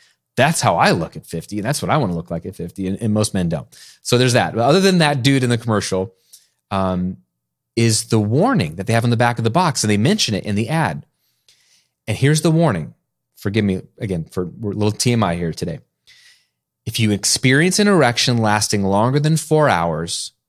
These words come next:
call your doctor." And it's so funny because I always thought that was the strangest warning. But you know what? That is the most perfect example of the negative positive model.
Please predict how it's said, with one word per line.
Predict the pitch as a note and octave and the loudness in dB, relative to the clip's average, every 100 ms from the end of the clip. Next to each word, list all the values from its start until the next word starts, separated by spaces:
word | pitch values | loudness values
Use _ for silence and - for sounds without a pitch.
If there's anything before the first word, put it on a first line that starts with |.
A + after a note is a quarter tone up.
| _ - | _ -10
call | F#2 E2+ | -4 -4
your | E2 | -4
doctor." | C#2+ C2+ - - _ _ _ _ _ _ _ _ _ _ _ _ _ _ _ _ _ _ _ _ _ _ - | -6 -10 -16 -20 _ _ _ _ _ _ _ _ _ _ _ _ _ _ _ _ _ _ _ _ _ _ -2
And | C#3 | 0
it's | C3 | 2
so | - D#3 | 2 2
funny | - E3 C#3 | 2 2 4
because | A#2 A#2+ | 2 2
I | B2+ | 4
always | C#3+ D3+ - | 4 2 2
thought | C3 A#2 | 0 0
that | B2+ | 0
was | D3 A#2+ | 0 0
the | G2+ | -2
strangest | - - - - G2 F#2 G#2 E3 F#3 G3+ F3+ A2+ | -4 -4 -4 -6 -6 -2 0 0 -2 -4 -6 -6
warning. | F#2 G2 B2 F#3 - _ _ _ _ _ _ _ _ _ _ _ _ _ _ _ _ _ _ _ _ _ - | -4 -2 -2 -4 -8 _ _ _ _ _ _ _ _ _ _ _ _ _ _ _ _ _ _ _ _ _ -4
But | C3+ | 0
you | A#2 | 2
know | D3+ D3+ | 2 2
what? | C#3+ D3 | 2 2
That | C#3+ D#3+ | 2 2
is | B2+ | 2
the | B2+ | 2
most | B2+ B2 - - | 2 0 -4 -16
perfect | - D3 C3+ E3 E3 E3 | -2 2 2 2 0 0
example | D#3+ A2+ A2 A2 B2+ B2 | 0 2 2 2 -2 0
of | A2+ | 0
the | A2+ | 2
negative | A2 G2+ G2+ G#2 F#2+ | 2 0 0 -2 -4
positive | - F#2+ F#2 F#2 | -2 -2 -2 -4
model. | F#2 F2 E2 A#2 | -2 -4 -6 -12